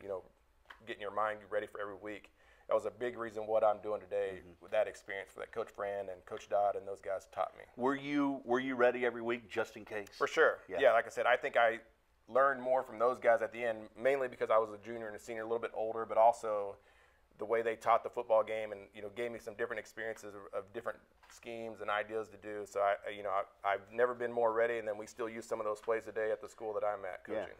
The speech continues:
Speaker 2: yeah, and then you get to celebrate the, s-, the, uh, Sun Bowl victory. So
Speaker 1: Oh,
Speaker 2: that,
Speaker 1: for
Speaker 2: that,
Speaker 1: sure.
Speaker 2: that's what matters,
Speaker 1: Yeah,
Speaker 2: right?
Speaker 1: the Sun Bowl victor-, victory, our junior year against U S C, that was a,
Speaker 2: Yeah.
Speaker 1: we always say, you know, the, the guys that were around, we, that we kinda boosted the program,
Speaker 2: No
Speaker 1: hopefully,
Speaker 2: question.
Speaker 1: to where it is today. You know, I was the first big kickoff to that, and then the
Speaker 2: Yeah.
Speaker 1: next year to win the conference and beat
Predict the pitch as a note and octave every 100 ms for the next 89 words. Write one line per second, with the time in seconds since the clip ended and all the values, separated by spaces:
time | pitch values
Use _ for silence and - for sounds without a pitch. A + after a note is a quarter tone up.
0 | - C#3 A#2 F#2+ A2+ A#2 G#2 G2+ F#2+ G#2+
1 | F#2+ F2+ E2+ - - - F#2 F2 - G2+
2 | D#2+ C#2+ - - - - - B2+ A2+ G#2
3 | A2 F#2+ A2+ - G2+ - C2+ G#2+ A2+ G#2
4 | F2+ G#2 - B2 A#2+ A#2+ A#2 A#2 - -
5 | _ A2 B2 A#2+ A2 A2 A2+ A2+ A2 A2
6 | - A2+ G#2 A2+ G#2+ G2+ D2 C#2 _ _
7 | A#2 A#2+ G#2+ G#2+ - A2+ G#2+ G#2+ G#2 G2
8 | G#2 - - A2 A2 G#2+ G#2+ G#2 G#2 A2
9 | G#2 G#2+ - A2+ B2 A#2 A2+ G#2 B2 B2+
10 | A2+ G#2+ - A#2+ A#2 A#2 A#2 - B2+ A2
11 | G#2 - - - - B2 D3+ D3 C#3 -
12 | A#2+ B2+ A#2+ A#2 A2 A2+ A2+ - B2 A#2
13 | - A#2+ A2+ - B2 A2 G2+ G#2 G2 G2+
14 | - G2+ G2+ F2+ A#2 - G#2+ G#2+ A2 A2
15 | - A2 - G#2+ - G2 G#2+